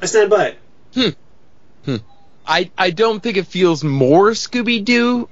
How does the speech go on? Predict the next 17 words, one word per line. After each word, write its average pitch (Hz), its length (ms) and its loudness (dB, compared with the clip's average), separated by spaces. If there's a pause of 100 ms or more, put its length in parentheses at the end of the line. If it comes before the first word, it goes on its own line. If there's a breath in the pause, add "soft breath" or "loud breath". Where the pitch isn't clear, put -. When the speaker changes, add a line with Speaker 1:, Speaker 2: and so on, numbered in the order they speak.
Speaker 2:
than 208 360 4
the 220 80 4
first 220 320 2
movie, 226 300 4
but, 147 520 4
uh, 135 340 4
I 147 120 2
would 160 160 -2
say 170 140 -2
that 131 180 -2
it's 104 180 -12
definitely 139 760 -2
fun. 104 540 -2 (220)
Uh, 120 320 2
I 131 140 0
think 143 220 -4
it 131 120 -4